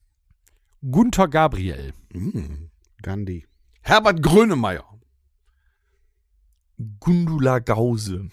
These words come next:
Speaker 1: <laughs> Stimmt.
Speaker 2: Ja. Das ist auch ein schöner Name, ne?
Speaker 1: George Foreman.
Speaker 3: Gerhard Schröder.
Speaker 2: George
Speaker 1: Äh, war doch gerade schon.
Speaker 2: Hatte ich ja.
Speaker 1: Gerhard Schröder.
Speaker 2: Oh, du bist raus.
Speaker 3: Hast du was? Wann hast du das denn gesagt?
Speaker 2: Direkt am Anfang,
Speaker 4: Du
Speaker 2: ne?
Speaker 4: sollst mal aufpassen, Junge.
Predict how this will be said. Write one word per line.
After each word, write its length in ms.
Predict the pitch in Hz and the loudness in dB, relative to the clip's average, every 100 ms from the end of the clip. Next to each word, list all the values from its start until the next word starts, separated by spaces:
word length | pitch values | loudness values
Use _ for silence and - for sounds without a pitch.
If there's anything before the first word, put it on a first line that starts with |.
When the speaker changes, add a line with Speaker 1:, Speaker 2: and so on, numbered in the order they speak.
| - - | -4 2
Speaker 1:
<laughs> 200 | 156 160 311 - 370 - - - - - _ | 2 2 0 -2 -8 -12 -20 -20 -20 -20 _
Stimmt. 360 | - - 208 - _ _ | -20 -14 -14 -14 _ _
Speaker 2:
Ja. 240 | 180 95 143 _ _ _ _ | -6 -6 -8 _ _ _ _
Das 120 | - 147 | -2 0
ist 60 | |
auch 80 | 165 | 0
ein 80 | 117 | 0
schöner 320 | - 147 107 | 0 -2 -2
Name, 340 | 98 92 - | -6 -8 -10
ne? 60 | 120 | -6
Speaker 1:
George 420 | 90 160 196 - | 4 4 4 -2
Foreman. 580 | - - 156 139 85 73 - _ _ - - - - - | -4 0 0 0 -4 -8 -18 _ _ -20 -20 -20 -20 -18
Speaker 3:
Gerhard 380 | 90 101 110 107 | -8 -6 -6 -10
Schröder. 440 | - 120 98 73 _ _ - | -8 -6 -6 -10 _ _ -12
Speaker 2:
George 440 | 117 113 175 185 - | -4 4 4 4 6
Speaker 1:
Äh, 360 | 277 285 277 - _ _ _ _ _ _ | 8 10 8 4 _ _ _ _ _ _
war 140 | 143 160 | 2 2
doch 100 | 131 | 2
gerade 200 | 123 131 | 0 0
schon. 220 | 185 262 - _ _ _ _ _ _ _ | -2 -4 -10 _ _ _ _ _ _ _
Speaker 2:
Hatte 220 | 117 151 | -4 -2
ich 160 | 160 143 | -4 -4
ja. 220 | 107 101 - - | -4 -6 -8 -2
Speaker 1:
Gerhard 260 | 123 110 | 0 0
Schröder. 240 | - 120 156 | -2 -2 -2
Speaker 2:
Oh, 80 | |
du 80 | 110 | -4
bist 200 | 92 85 | -8 -8
raus. 280 | 135 139 87 | -6 -6 -6
Speaker 3:
Hast 160 | 107 117 | -6 -4
du 120 | 107 | -4
was? 280 | 98 165 - | -2 -2 -2
Wann 100 | 104 | -4
hast 140 | 104 | -4
du 40 | 160 | -4
das 80 | |
denn 100 | 160 | -2
gesagt? 280 | 131 113 101 | -2 -2 -4
Speaker 2:
Direkt 140 | 120 151 | -6 -4
am 80 | 123 | -6
Anfang, 320 | 185 - 104 | -6 -8 -8
Speaker 4:
Du 60 | |
Speaker 2:
ne? 60 | 92 | -6
Speaker 4:
sollst 240 | 117 139 110 | -6 -6 -6
mal 80 | |
aufpassen, 580 | 98 139 180 - 98 - | 0 0 2 0 0 -2
Junge. 380 | 90 87 87 | -6 -4 -6